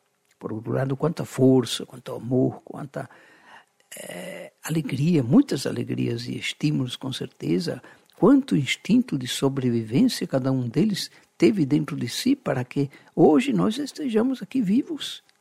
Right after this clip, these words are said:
Nós só existimos graças a tudo o que cada um deles passou.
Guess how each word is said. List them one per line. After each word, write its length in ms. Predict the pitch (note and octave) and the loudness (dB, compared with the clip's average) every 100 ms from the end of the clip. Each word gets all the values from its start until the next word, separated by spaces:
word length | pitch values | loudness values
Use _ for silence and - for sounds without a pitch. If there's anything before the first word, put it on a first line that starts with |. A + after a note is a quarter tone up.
| _ _ _ _ _ _ _ _ _ _ _ | _ _ _ _ _ _ _ _ _ _ _
Nós 400 | - C3+ B2 A#2+ | -2 2 2 2
só 260 | - - A#2 | 0 0 0
existimos 800 | A#2 A2+ B2+ - D#3+ A3+ A#3+ - | -2 -2 -4 -2 0 0 -2 -10
graças 600 | - C3 A2+ - D#3 D#3 | -2 -2 0 -4 -10 -10
a 80 | E3+ - | -12 -8
tudo 400 | - B2+ C3 - - | 0 0 0 -8 -12
o 80 | |
que 180 | - - | -20 -20
cada 320 | _ B2 C#3 | _ -10 -4
um 140 | C#3 C#3+ | -4 -2
deles 320 | C3+ B2 C#3+ | -4 -6 -8
passou. 680 | - D#3 - - - B2 | -14 -16 -12 -12 -10 -10